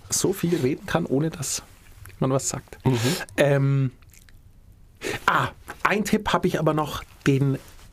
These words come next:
Speaker 1: den haben wir schon öfters selber rausgearbeitet. Für Streiten, ich will ihn trotzdem nochmal sagen. In einem Konflikt darf man nie,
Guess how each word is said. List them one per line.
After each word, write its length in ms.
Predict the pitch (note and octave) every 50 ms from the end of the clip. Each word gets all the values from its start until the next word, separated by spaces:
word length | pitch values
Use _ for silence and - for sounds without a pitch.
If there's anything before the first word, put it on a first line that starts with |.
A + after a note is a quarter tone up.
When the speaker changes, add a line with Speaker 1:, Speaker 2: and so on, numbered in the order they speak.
| - - - - -
Speaker 1:
den 140 | C#3+ C3 B2+
haben 80 | C#3
wir 80 | C#3 C3+
schon 140 | - C3 A#2+
öfters 260 | B2+ - A#2+ A2+ -
selber 220 | - C#3 C3 A2+
rausgearbeitet. 640 | F#2+ F#2 G2 - - G2 G2 G2+ G#2+ G2+ - G#2 -
Für 80 | - B2+
Streiten, 340 | - - B2 A2+ B2+ - -
ich 120 | A#2+ -
will 80 | B2 A2+
ihn 100 | A2 G#2
trotzdem 320 | - A2+ - - - G#2+
nochmal 240 | G2 G2 F#2+ G2 F2
sagen. 320 | - - - - - A#2 - - - - - - - - - - - - -
In 140 | F3 C#3+ D3
einem 260 | - C3 B2 A#2 A2+
Konflikt 800 | - - A#2 G#2 - - C#3 C#3 C#3 - - - - - - - - - - - - - - - - - - -
darf 220 | - A#2 A2 - -
man 300 | G#2+ G2+ G#2+ G#2+ G#2+ G#2+
nie, 320 | G#2+ G#2 B2 E3+ A3 C4